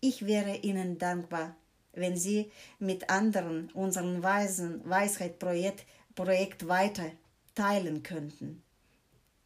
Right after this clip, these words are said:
Wir sehen uns in der Sendung. Mit euch war Jelena Tararina.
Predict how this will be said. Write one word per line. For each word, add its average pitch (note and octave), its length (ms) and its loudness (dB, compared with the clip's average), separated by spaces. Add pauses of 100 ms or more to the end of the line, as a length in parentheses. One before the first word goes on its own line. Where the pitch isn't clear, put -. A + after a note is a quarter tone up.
Wir A#3+ 140 6
sehen C#4+ 260 4
uns A3 300 4
in F#3+ 120 -2
der F3 160 -2
Sendung. E3 540 -6 (580)
Mit F3+ 220 -4
euch B3+ 320 2
war A3+ 220 0 (180)
Jelena F#3 440 -2
Tararina. F3 680 -2